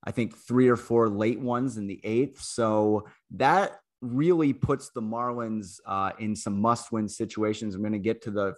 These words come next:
full standings in a minute. Elsewhere, we had the game of the year, you would have to say,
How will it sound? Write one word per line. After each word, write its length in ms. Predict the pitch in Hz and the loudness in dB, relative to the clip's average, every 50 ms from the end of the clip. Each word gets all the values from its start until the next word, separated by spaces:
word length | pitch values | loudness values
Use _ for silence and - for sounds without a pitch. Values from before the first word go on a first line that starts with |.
| _ _ | _ _
full 160 | - 117 110 110 | -2 -2 -2 -2
standings 640 | - - - 113 110 110 110 107 104 104 95 92 - _ _ _ _ _ _ _ - | -4 -6 -4 -2 0 0 0 0 0 -2 -6 -8 -14 _ _ _ _ _ _ _ -2
in 160 | 127 123 117 | 0 0 2
a 20 | |
minute. 600 | 110 107 107 117 127 131 127 117 110 107 - - _ _ _ _ _ _ _ _ _ - | 2 2 2 4 4 4 2 2 0 -2 -6 -12 _ _ _ _ _ _ _ _ _ 2
Elsewhere, 720 | 143 151 156 160 - - 143 143 139 139 131 127 127 123 - _ _ _ _ | 4 6 6 4 2 0 0 2 4 4 4 4 2 0 -4 _ _ _ _
we 240 | - 113 127 139 135 | -6 -2 0 0 0
had 560 | 131 120 123 117 117 117 113 113 113 107 - _ _ | 0 -2 -2 0 0 0 0 -2 -4 -6 -10 _ _
the 220 | - 110 101 131 123 | -8 -4 -2 -2 -2
game 500 | 110 98 113 123 123 127 131 131 135 135 | 0 -2 -2 -2 -2 -2 -2 -2 -4 -4
of 280 | - 127 113 98 98 | -4 -6 -8 -6 -6
the 80 | 98 107 | -6 -4
year, 360 | 98 98 110 131 139 139 127 | -2 2 4 6 6 6 6
you 180 | 117 107 110 107 | 4 4 2 0
would 100 | 107 101 | 0 -2
have 180 | 110 104 104 - | -2 -4 -6 -6
to 60 | - 92 | -12 -16
say, 520 | - - 107 104 101 101 101 98 92 | -10 -8 -6 -4 -4 -4 -4 -6 -8